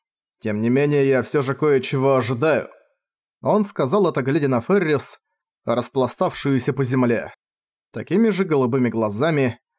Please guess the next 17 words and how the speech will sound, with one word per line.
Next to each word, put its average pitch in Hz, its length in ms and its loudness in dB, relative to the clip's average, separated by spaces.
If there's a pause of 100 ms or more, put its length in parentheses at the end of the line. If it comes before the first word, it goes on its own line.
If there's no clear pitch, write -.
(180)
в 110 160 -6
глубине 135 400 2
этих 175 220 0
глаз 139 400 0
затаился 143 560 0
взгляд, 131 440 -2
полный 143 440 2
уныния. 131 580 0 (680)
«Нет 143 420 0
нужды 131 360 0
в 120 40 -8
существовании 127 760 -2
кого-то, 127 500 0
неподходящего 131 840 -2
для 202 160 2
дома 127 360 0
Эрис. 135 560 -2